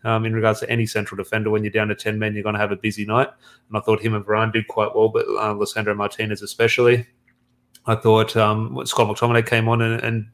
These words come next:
did a sort of very important job um, for what Eric Ten Hag would have wanted. Obviously, there was a straight swap. A lot of people would have assumed Fred, ultimately in that position, which goes into the McTominay and Fred debate.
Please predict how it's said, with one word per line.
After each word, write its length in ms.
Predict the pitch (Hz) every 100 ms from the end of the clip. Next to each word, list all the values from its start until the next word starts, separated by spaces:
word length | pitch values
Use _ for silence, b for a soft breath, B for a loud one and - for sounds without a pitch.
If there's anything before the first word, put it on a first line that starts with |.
| 113 -
did 120 | 117
a 280 | 110 107 -
sort 160 | -
of 80 | 107
very 160 | 107 127
important 420 | 113 101 101 101
job 240 | 107 101 - B B B B B
um, 420 | 110 107 101 104 104
for 160 | -
what 100 | 107
Eric 160 | 107 104
Ten 160 | 113
Hag 220 | 101 110 104
would 100 | 107
have 100 | 101
wanted. 240 | 110 110
Obviously, 340 | 107 104 113
there 100 | 107
was 100 | 107
a 40 | 101
straight 320 | - 120 104
swap. 180 | 110 104
A 40 |
lot 120 | 107
of 80 | 104
people 240 | 110 104 104
would 120 | 107
have 100 | 104
assumed 320 | - 104 101
Fred, 320 | - 117 117 - B B B
ultimately 340 | 117 113 110
in 60 | 104
that 160 | 107 -
position, 420 | 101 113 - 110
which 320 | 107 - -
goes 200 | 113 104
into 180 | 113 113
the 120 | 107
McTominay 420 | 110 110 113 110
and 100 | 107
Fred 180 | - 107
debate. 320 | 107 110 113